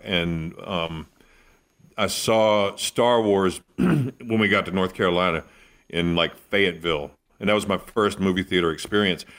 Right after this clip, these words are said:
And when I heard that we were going to see Star Wars, I pictured in my mind Starfish,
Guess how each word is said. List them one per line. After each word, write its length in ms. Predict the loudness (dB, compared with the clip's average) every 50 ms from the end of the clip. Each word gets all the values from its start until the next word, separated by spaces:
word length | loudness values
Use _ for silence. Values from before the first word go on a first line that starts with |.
| -20 -18 _
And 200 | -4 0 0 2
when 100 | 2 2
I 120 | 2 2 2
heard 280 | 2 2 2 2 0 0
that 240 | -4 -6 -6 -6 -4
we 120 | -2 0
were 80 | 0 2
going 160 | 0 0 0
to 40 | -2
see 160 | -4 -8 -10
Star 400 | -10 -6 -2 0 0 2 2 2
Wars, 360 | 2 2 2 0 -2 -4 -8 -10 -10
I 60 | -6
pictured 360 | -4 -2 -2 -2 0 0 2
in 100 | 2 4
my 180 | 4 4 4 4
mind 420 | 4 4 4 2 2 0 0 -2 -6 _ -20 _ _ _ _
Starfish, 960 | -8 -6 -4 -2 0 2 2 2 0 0 0 0 0 0 -2 -4 -8 -10 -12